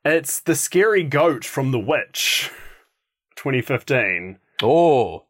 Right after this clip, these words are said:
Speaker 1: Um, yeah, Black
Speaker 2: Yes.
Speaker 1: Phillips with his
Speaker 2: Yeah.
Speaker 1: beautiful, beautiful voice.
Speaker 2: <laughs> His bleat.
Speaker 1: Um, yeah. <laughs>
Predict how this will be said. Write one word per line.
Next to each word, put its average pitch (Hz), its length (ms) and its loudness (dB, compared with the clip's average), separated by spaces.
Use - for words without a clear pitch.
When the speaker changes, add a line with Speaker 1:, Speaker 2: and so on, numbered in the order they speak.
Speaker 1:
Um, 113 440 -6
yeah, 117 480 0
Black 151 300 -2
Speaker 2:
Yes. 85 140 -10
Speaker 1:
Phillips - 760 -2
with 123 140 -8
his 127 160 2
Speaker 2:
Yeah. 127 180 2
Speaker 1:
beautiful, 147 560 2
beautiful 127 640 0
voice. 127 840 -2
Speaker 2:
<laughs> - 40 -8
His 139 160 -4
bleat. 143 440 0
Speaker 1:
Um, 127 380 0
yeah. 143 380 2
<laughs> - 60 -2